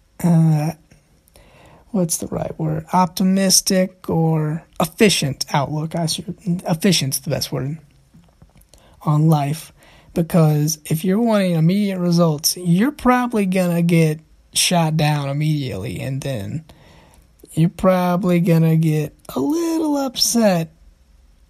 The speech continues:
when you don't get what you want. And so I think it would be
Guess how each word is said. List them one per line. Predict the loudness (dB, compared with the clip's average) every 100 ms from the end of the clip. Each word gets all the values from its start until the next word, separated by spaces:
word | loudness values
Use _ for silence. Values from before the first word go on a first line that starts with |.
| _ _ _ _ _
when | 0 2 4 2 0 -2 _
you | 0 2
don't | 4 4 4
get | 4 4
what | 2 -2
you | -2 -2
want. | 0 -2 -6 -12 _ _ _ _ _ _ _ _ _ _ -10
And | -2 -2
so | 0 2 2 2 0 -4 -8 -20 -20 _ -20 -20 _ _ _ _ _ -4
I | -2 -2
think | -4 -2 0 0 -4 -10 -20 _ _ _ -20 _ _ _ _ _ 0
it | 2 4
would | 2 2 2
be | 2 2 2 0 -2